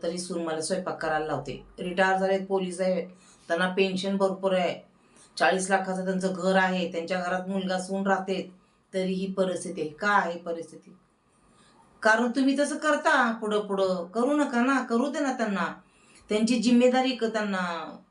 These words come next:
कळू द्या, आपली काय जिम्मेदारी आहे. जसं आपले आई वडील आहेत, आपण गेलो ना माहेरी, आई वडिलांना म्हणतो की नाही,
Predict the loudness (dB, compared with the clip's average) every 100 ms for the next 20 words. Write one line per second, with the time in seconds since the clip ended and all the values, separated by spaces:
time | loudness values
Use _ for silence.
0 | -12 -8 -8 -8 -8 -8 -10 -12 -6 -4
1 | -4 -6 -6 -4 -4 -4 -6 -8 -10 -12
2 | _ _ -20 -20 -18 -4 -2 2 2 2
3 | 0 0 0 -2 -2 -2 -2 -4 -8 -12
4 | _ _ _ -8 -6 -6 -2 2 2 2
5 | 2 2 2 0 -2 -2 0 0 0 0
6 | 0 -2 -2 -4